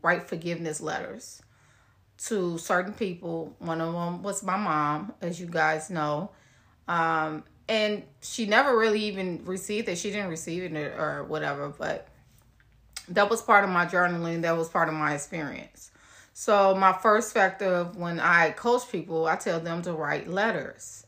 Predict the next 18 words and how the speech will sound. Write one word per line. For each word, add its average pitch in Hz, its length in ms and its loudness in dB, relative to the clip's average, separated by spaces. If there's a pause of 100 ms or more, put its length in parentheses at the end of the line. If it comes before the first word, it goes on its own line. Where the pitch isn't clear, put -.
(120)
and 156 600 -4
start 160 340 4
journaling 226 760 0 (500)
because 190 680 2
it 190 160 0
is 196 240 2
a 165 40 -6
release. 156 540 -10
Journaling 196 640 -2
is 175 200 -4
things 180 420 -4
that 156 260 0
you 180 160 -6
wanna 180 280 -2
say 156 480 -2
and 165 140 -6
you're 165 140 -4
saying 165 400 -6